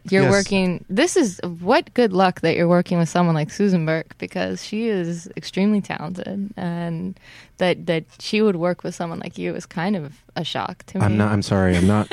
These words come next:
Speaker 1: <laughs>
Speaker 2: totally familiar with the name. I just answered an ad on Craigslist. I thought it would be good for my resume.
Speaker 1: Oh, okay.
Speaker 2: <laughs>
Speaker 1: That, <laughs> that was a different ad.
Speaker 2: Susan,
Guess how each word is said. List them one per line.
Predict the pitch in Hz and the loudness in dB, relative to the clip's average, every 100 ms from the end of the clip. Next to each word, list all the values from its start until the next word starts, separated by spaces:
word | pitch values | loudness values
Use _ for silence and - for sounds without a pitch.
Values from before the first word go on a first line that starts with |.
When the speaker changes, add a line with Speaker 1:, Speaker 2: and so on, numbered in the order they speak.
| 147 | -10
Speaker 1:
<laughs> | - | -2
Speaker 2:
totally | 120 123 120 101 | 4 6 6 4
familiar | - 98 98 90 | 2 4 4 2
with | 90 | 0
the | 92 | -2
name. | 95 95 92 | 0 2 0
I | 92 98 92 | -2 -2 0
just | 104 104 | 0 0
answered | 101 - 95 | -2 0 -2
an | 92 | 0
ad | 92 92 90 | 0 0 -2
on | 87 | -4
Craigslist. | - 92 82 92 87 - - - - - - _ _ 135 - - - - - _ - | -4 -4 -4 -6 -6 -8 -14 -16 -16 -20 -20 _ _ -20 -18 -20 -18 -20 -20 _ -14
I | 95 | -10
thought | 87 95 | -4 -2
it | |
would | 92 90 | -2 -4
be | |
good | 87 92 | -4 -6
for | - | -4
my | 90 | -6
resume. | 87 90 87 85 85 - - - - - 117 - - - - - | -4 -4 -6 -8 -10 -14 -14 -14 -16 -16 -16 -16 -18 -20 -20 -12
Speaker 1:
Oh, | 277 208 | -8 -8
okay. | 214 - - - - - - - - 160 | -12 -12 0 2 2 -4 -4 -4 -2 -4
Speaker 2:
<laughs> | - - _ | -4 -20 _
Speaker 1:
That, | - 196 - - | -4 -4 -4 2
<laughs> | 208 - - - 330 285 311 - - - - 440 - | 2 2 -2 -2 -2 -2 -8 -10 -20 -16 -10 -10 -4
that | 349 | -2
was | 247 | -2
a | 185 | -6
different | 151 160 - 143 | -10 -14 -14 -18
ad. | 143 | -12
Speaker 2:
Susan, | 156 - 127 110 98 | -4 2 4 4 0